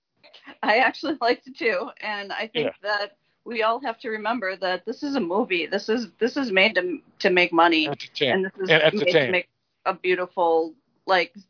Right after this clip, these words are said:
Speaker 1: shiny object that people are gonna wanna see. So they're gonna, you know, they're gonna cast Gal Gadot and they're gonna cast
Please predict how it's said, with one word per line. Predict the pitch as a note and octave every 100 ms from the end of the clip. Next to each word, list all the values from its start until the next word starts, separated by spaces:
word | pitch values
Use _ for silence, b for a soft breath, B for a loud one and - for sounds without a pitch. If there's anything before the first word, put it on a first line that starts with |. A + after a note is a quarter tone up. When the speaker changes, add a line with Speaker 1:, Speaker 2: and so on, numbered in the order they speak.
| _ -
Speaker 1:
shiny | - F#3+ F#3 F3+
object | C#3+ F3 F3 F3+
that | E3+ -
people | - G3 D#3+
are | E3
gonna | E3 D#3+
wanna | D#3 D#3 D3
see. | - F3 D3 - b b b _
So | - F#3 E3 E3 D#3+ D#3+ D#3 F#3+
they're | F3+
gonna, | F#3 F3 E3+ D#3
you | - F3
know, | D#3 E3 E3+ _ _ _ - D#3+
they're | G3
gonna | G#3 G#3
cast | G#3+ G#3+
Gal | - G3
Gadot | F3+ G3 G3
and | F3
they're | F3 E3
gonna | F3 F3
cast | F3 E3+